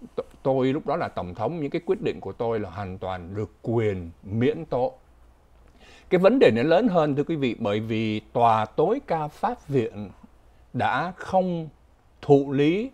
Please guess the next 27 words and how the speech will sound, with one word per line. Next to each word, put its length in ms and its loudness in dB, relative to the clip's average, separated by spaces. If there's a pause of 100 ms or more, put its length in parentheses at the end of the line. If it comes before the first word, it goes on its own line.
hồ 440 4
sơ 300 -2 (120)
kiện 480 0
của 200 -4
ông 300 -2
Jack 280 -2
Smith 340 0 (840)
từ 460 2 (160)
hai 280 0
ngàn 240 -2
hai 180 -4
mươi 160 0
ba. 280 0 (420)
Ông 160 2
Jack 180 4
Smith 340 2
là 200 0
muốn 480 2 (840)
thúc 200 2 (140)
nhanh 420 0
cái 120 -2 (120)
tiến 340 6
trình 360 2 (280)
truy 280 2
tố 240 6
ông 260 -2
Trump 340 2